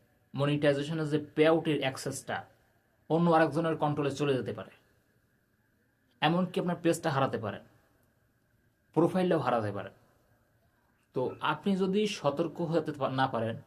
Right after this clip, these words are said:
তাহলে কিন্তু আপনার পেজটা আপনি হারাতে পারেন। তো এই ধরনের কোনো ধরনের লিঙ্কে, কোনো ধরনের লিঙ্কে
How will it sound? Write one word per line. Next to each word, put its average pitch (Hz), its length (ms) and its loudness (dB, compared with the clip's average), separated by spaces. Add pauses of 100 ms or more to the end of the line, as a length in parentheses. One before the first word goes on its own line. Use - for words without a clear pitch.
(880)
তাহলে 143 200 2
কিন্তু 170 200 -2
আপনার 151 180 -6 (120)
পেজটা 143 420 -4
আপনি 147 240 -4
হারাতে 139 320 0
পারেন। 98 240 -8 (960)
তো - 100 -10
এই 165 160 2
ধরনের 202 420 2 (360)
কোনো 190 260 2
ধরনের 220 320 4
লিঙ্কে, 185 480 2 (1000)
কোনো 220 220 2
ধরনের 214 340 6
লিঙ্কে 135 420 0